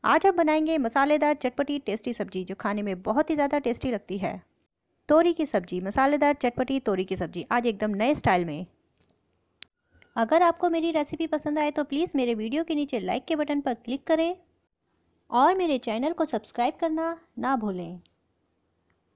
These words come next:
आधा किलो तोरी को छील के हमने काट लिया है गोल गोल, तीन मीडियम साइज़ के टमाटर जिनको हमने पीस लिया है, दो मीडियम साइज़ की प्याज जिनको हमने ग्रेट कर लिया है, थोड़ा सा हरा धनिया, छः सात हरी मिर्च बारीक कटी हुई और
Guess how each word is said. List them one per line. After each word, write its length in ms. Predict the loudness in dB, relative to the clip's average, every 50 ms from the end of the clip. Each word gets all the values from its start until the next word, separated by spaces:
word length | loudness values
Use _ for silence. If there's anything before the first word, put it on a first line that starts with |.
| _ _ _ _ _ _ _ _ _ _ _ _ _ _ _ _ _ _ -4 0
आधा 220 | 0 2 2 0
किलो 240 | -2 -2 -2 -2 0
तोरी 280 | 0 0 0 0 -2 -2
को 140 | -2 -4 -4
छील 260 | -4 -6 -8 -8 -6 -6
के 80 | -4
हमने 220 | -2 0 0 0 -2
काट 340 | -4 -2 -2 -2 -2 -2 -4
लिया 160 | -4 -4 -2
है 120 | -2 -4 -4
गोल 220 | -4 -4 -4 -4 -2
गोल, 200 | -2 -2 -4 -4 -6 _ _ -10
तीन 180 | -6 -2 0 0
मीडियम 300 | 2 0 0 -2 -4 -6
साइज़ 220 | -6 -6 -8 -6 -6
के 80 | -8
टमाटर 400 | -8 -8 -6 -6 -6 -6 -6 -6
जिनको 260 | -6 -4 -6 -6 -6 -6
हमने 140 | -6 -8 -8
पीस 260 | -10 -12 -12 -12 -8
लिया 140 | -8 -6 -6
है, 100 | -4 -6
दो 160 | -6 -6 -4 -2
मीडियम 260 | -2 -2 -2 -4 -8
साइज़ 260 | -6 -8 -8 -8 -8
की 100 | -10 -10 -10
प्याज 300 | -8 -6 -4 -4 -4 -4
जिनको 240 | -6 -6 -6 -6
हमने 160 | -6 -6 -6 -8
ग्रेट 260 | -8 -10 -12 -10 -8
कर 120 | -6 -6 -6
लिया 160 | -4 -6 -6
है, 60 | -6
थोड़ा 260 | -8 -8 -8 -8 -8
सा 120 | -8 -8 -10
हरा 240 | -8 -4 -4 -4
धनिया, 380 | -2 -2 -2 0 0 0 -2 -4
छः 220 | -6 -6 -6 -6 -6
सात 240 | -4 -6 -6 -6 -6
हरी 180 | -8 -6 -6
मिर्च 240 | -4 -4 -6 -6 -6 -4
बारीक 220 | -4 -4 -4 -6
कटी 180 | -8 -6 -6 -4
हुई 180 | -4 -4 -6
और 340 | -8 _ _ _ -8 -6 -6